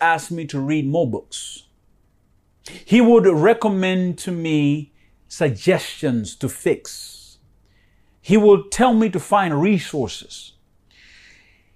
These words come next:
You know what I had to do? I had to take that raw information, that, that, that raw reference, those raw references, and I had to go to the library and find the books. I had to correct the corrections. I had to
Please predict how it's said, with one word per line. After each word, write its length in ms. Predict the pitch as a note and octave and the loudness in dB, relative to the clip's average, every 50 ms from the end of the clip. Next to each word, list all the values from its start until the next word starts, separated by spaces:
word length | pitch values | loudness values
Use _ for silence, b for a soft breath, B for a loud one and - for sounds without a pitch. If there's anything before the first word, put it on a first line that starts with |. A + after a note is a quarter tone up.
| _ | _
You 100 | - E3 | 2 4
know 100 | F#3+ A3+ | 6 8
what 140 | A#3+ B3 A#3 | 8 8 6
I 100 | A3 G#3 | 6 6
had 160 | G#3+ A3 - | 4 2 2
to 80 | - F#3 | 0 0
do? 140 | F3+ A3 F#3+ | 2 4 4
I 60 | F3 | 4
had 180 | G3 B3 B3+ | 4 2 0
to 60 | A3+ F3 | 0 -2
take 260 | - A3+ G#3+ D#3 D3 | 0 0 0 2 2
that 160 | E3+ D#3 D3 | 2 2 4
raw 340 | C3+ C#3 D#3 G3+ B3+ C#4+ C#4+ | 4 4 6 6 6 6 6
information, 640 | B3 A3+ G3 - - F#3+ F3+ D#3 C3+ C3 - B2+ A#2+ | 4 2 0 -2 -2 0 0 0 0 0 -2 -2 -2
that, 180 | C3+ D3+ D3+ - | 0 -2 0 0
that, 240 | - F3 E3+ - - | 2 0 2 2 2
that 260 | F3+ F#3+ E3+ - - | 2 2 2 0 -4
raw 420 | - D#3 C#3 D3+ F3+ A3 B3 C4+ C4 A#3 | -6 -2 2 4 6 8 8 8 8 6
reference, 540 | A3 A3 G#3 G#3 - F3 D#3 C#3+ C3 B2+ B2+ B2+ | 6 4 4 2 0 0 0 2 2 0 2 4
those 220 | F3+ A3 G3+ C#3 | 4 4 4 4
raw 360 | B2+ D3 G3+ A#3+ C#4+ C#4 C4 G#3+ | 4 6 6 8 8 8 6 6
references, 720 | D#3+ D3 D3+ D#3 D3 - C3 A#2+ A2+ - - B2 B2+ A#2 | 4 2 2 0 0 -2 -4 -4 -4 -4 -6 -8 -8 -6
and 160 | B2+ C3+ C#3 | -4 -2 0
I 40 | C#3 | 0
had 140 | D#3 F3+ E3+ | 0 0 0
to 40 | D#3 | -2
go 140 | C#3+ D#3 D#3 | -4 -4 -4
to 100 | D3+ D3 | -4 -4
the 80 | C3 | -2
library 320 | C3 C#3 C#3 C3 B2+ B2+ A2+ | 0 0 0 0 -2 -4 -6
and 100 | A2+ A2 | -6 -6
find 320 | - D3 C#3+ C#3 B2+ A#2 | -4 -2 -2 -2 -2 -4
the 120 | A2+ G#2 A2 | -6 -6 -2
books. 480 | A#2+ D#3+ F#3+ F#3 - - - - - _ _ _ _ _ _ _ _ _ _ _ _ | 0 0 0 -2 -4 -10 -18 -18 -20 _ _ _ _ _ _ _ _ _ _ _ _
I 60 | - | -10
had 300 | A2 C3 C#3+ C#3+ C3+ - | -4 0 0 0 0 0
to 100 | - C#3 | -4 -6
correct 520 | B2+ - - B2 A2+ B2+ D3 D3+ D3 - - | -6 -6 -8 -4 0 0 0 0 -2 -4 -8
the 60 | C#3+ | -8
corrections. 520 | C#3+ - D3 B2 A#2 A2+ - - - A#2 | -6 -6 -4 -4 -4 -6 -8 -10 -8 -6
I 100 | A#2+ A2+ | -6 -4
had 320 | A2+ C3+ D3 D3+ C#3+ C3+ - | -2 -2 0 -2 -2 -4 -6
to 300 | - D3 C#3 B2+ A#2 A2 | -6 -4 -4 -4 -4 -8